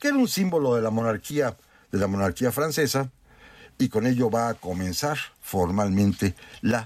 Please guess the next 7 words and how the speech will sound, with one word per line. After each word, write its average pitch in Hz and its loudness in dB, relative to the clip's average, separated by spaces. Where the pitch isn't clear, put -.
Revolución 92 0
Francesa. 85 -4
Lo 165 2
más 277 0
interesante 151 -2
de 135 2
todo 85 -2